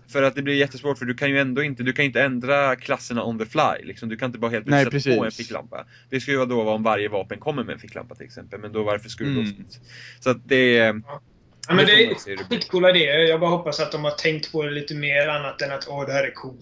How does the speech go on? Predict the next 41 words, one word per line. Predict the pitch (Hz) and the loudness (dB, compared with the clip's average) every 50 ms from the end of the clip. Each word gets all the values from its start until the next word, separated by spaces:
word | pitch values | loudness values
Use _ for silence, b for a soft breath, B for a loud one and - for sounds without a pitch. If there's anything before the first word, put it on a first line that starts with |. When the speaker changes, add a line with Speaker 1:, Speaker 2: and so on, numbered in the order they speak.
| - - - | -16 -16 -16
Speaker 1:
Mm, | - - - | -16 -12 -10
ja, | 165 175 | -8 -6
men | 185 196 | -4 0
det | 196 220 | 2 4
är | |
ju | 214 202 | 4 4
Speaker 3:
Alltså | 196 185 175 143 139 135 135 123 - - _ - | 4 2 2 0 0 0 -2 -4 -8 -12 _ -4
Speaker 1:
men | - | 0
det | 202 | 2
är | 233 | 2
ändå | 277 302 214 180 | 2 2 -2 -4
skönt | 185 - 175 147 139 131 | -2 -4 -4 -4 -4 -6
att | 135 | -8
man | 135 143 131 127 | -8 -8 -8 -6
kan | - 139 120 | -6 -6 -4
ändra | - 143 139 127 117 131 | -4 -4 -4 -2 -2 -2
banan, | 127 143 143 127 120 120 120 - | -2 -2 -4 -4 -4 -6 -8 -8
för | - 143 | -10 -8
det | 135 156 175 196 | -6 -4 -4 -2
var | 214 214 | 0 0
ju | 208 208 | 0 0
någonting | 190 165 139 131 127 123 123 - 135 120 113 | -2 -2 -2 -2 -4 -6 -4 -2 0 0 0
som | 113 - - 123 113 107 104 104 104 98 101 110 107 | -2 -2 -2 -2 -2 -2 -4 -8 -12 -12 -10 -10 -4
var | 107 110 107 | -2 -2 -2
en, | 104 104 107 107 - - _ _ _ _ _ _ _ _ _ _ _ - | -2 -4 -8 -10 -12 -18 _ _ _ _ _ _ _ _ _ _ _ -10
man | - 110 120 120 | -4 -2 0 2
var | 117 120 | 2 2
ganska | 120 117 120 117 113 - 139 | 2 2 2 0 -2 -4 -8
besviken | 143 139 - - 117 110 110 113 107 | -8 -8 -4 -4 -4 -4 -4 -6 -6
med | 110 107 | -4 -4
Battlefield | 107 107 101 - - 107 - | -4 -6 -6 -6 -8 -8 -6
tre | - 151 147 123 | -2 0 0 2
var | 107 107 | 0 -2
att | 107 | -4
de | 117 110 107 | -6 -10 -12
tonade | 107 110 110 110 107 107 | -10 -8 -8 -6 -4 -4
ner | 123 139 139 123 110 | -4 -2 -2 -4 -4
destructionen | 110 110 110 - - - 208 - - - - 123 107 98 | -4 -6 -10 -4 -2 -2 -2 -2 -4 -8 -10 -8 -10 -10
så | 104 - 98 | -12 -14 -14
mycket. | 76 - - - - 65 65 B B B B B B B B | -14 -16 -12 -10 -10 -10 -10 B B B B B B B B
Speaker 2:
Mm. | 120 117 117 | -6 -4 -2